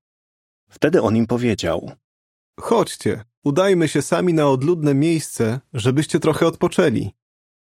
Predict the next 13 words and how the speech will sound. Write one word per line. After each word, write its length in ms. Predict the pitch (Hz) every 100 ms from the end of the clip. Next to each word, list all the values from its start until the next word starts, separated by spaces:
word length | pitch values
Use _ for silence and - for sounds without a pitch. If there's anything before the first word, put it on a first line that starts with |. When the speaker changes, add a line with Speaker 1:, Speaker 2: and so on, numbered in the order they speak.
| _ _ _
Speaker 1:
Bo 140 | 107 101
wielu 320 | 113 127 104
przychodziło 640 | - 131 127 104 117 117
i 60 | 123
odchodziło, 640 | 117 - 117 151 98 87
tak 240 | - 123 151
iż 140 | -
nie 140 | 143
mieli 300 | 139 165 202
nawet 320 | 156 156 175 -
kiedy 220 | 156 180
zjeść 280 | 131 117 -
posiłku. 600 | 139 - - - -